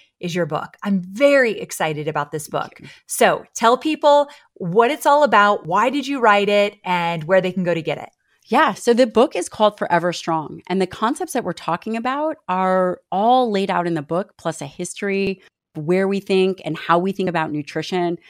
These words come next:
Speaker 2: And it's very practical. It also
Speaker 1: Yeah.
Speaker 2: has,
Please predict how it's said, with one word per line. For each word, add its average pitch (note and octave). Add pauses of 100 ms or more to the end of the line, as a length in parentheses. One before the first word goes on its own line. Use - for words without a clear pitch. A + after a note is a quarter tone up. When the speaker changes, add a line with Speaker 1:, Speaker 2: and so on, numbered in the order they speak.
(220)
Speaker 2:
And F#3+
it's E3+
very E3+
practical. - (200)
It E3+ (100)
also A3
Speaker 1:
Yeah. E3+
Speaker 2:
has, E3+